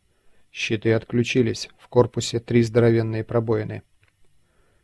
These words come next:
Удивительно, что они до сих пор продолжают отстреливаться". "А как у тебя обстановка?" — запоздало сообразил я.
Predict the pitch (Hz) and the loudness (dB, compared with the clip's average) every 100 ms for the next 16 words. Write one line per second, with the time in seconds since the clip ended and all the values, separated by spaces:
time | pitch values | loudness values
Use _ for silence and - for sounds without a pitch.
0 | _ - 117 120 127 117 107 110 - 117 | _ -8 0 4 4 2 -4 -6 -2 0
1 | 117 110 - 117 - 127 - 117 113 117 | 0 -4 -8 -10 -2 -4 0 0 0 0
2 | 113 110 - 117 - 127 117 107 104 - | 0 -2 -2 -8 -4 4 4 2 -8 -10
3 | 113 - _ _ _ _ _ _ _ _ | -12 -14 _ _ _ _ _ _ _ _
4 | _ _ _ _ _ _ _ _ _ _ | _ _ _ _ _ _ _ _ _ _
5 | - 120 131 139 156 - 113 117 120 - | -4 0 4 4 4 0 2 2 2 0
6 | 139 135 131 - 139 - _ _ 127 131 | 0 2 -2 -4 -4 -6 _ _ 0 2
7 | 143 135 139 135 131 131 127 127 127 127 | 4 8 10 8 6 0 0 2 4 4
8 | 127 123 | 6 4